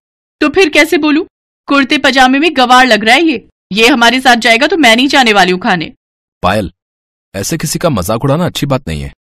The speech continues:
Speaker 1: "तू ज्यादा ज्ञान मत दे, तुझे शौक है तो तू इसके साथ खाने के लिए जा, मैं किसी और के साथ चली जाऊंगी।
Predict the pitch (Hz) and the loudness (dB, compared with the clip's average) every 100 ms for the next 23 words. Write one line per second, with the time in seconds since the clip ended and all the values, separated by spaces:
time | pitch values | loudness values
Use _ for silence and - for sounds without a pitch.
0 | _ _ - 359 233 240 269 294 277 262 | _ _ -2 0 2 2 2 2 2 2
1 | 262 233 175 151 _ _ 277 262 294 277 | 2 0 -4 -10 _ _ -2 0 0 2
2 | 262 269 349 381 302 294 294 277 269 - | 2 2 -2 0 0 0 0 0 0 2
3 | 262 214 208 180 147 - _ - 220 220 | 0 2 0 -2 -4 -10 _ -6 -2 -2
4 | 226 240 214 214 233 214 202 185 160 165 | -2 2 2 2 0 0 0 -2 -2 -2
5 | 156 - | -6 -8